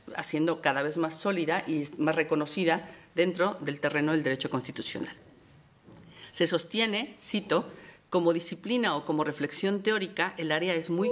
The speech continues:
joven. Sin embargo, no puede restarse importancia a su objeto de estudio,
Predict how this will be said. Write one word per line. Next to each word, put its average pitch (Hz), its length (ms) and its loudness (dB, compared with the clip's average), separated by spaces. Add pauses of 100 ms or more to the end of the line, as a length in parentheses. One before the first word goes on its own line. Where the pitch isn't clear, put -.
(120)
joven. 127 380 0 (920)
Sin 214 240 0
embargo, 233 420 0
no 196 180 -2
puede 180 400 0 (120)
restarse 175 440 0
importancia 180 520 2
a 180 40 2
su 180 100 2
objeto 165 320 0
de 165 60 6
estudio, 175 540 0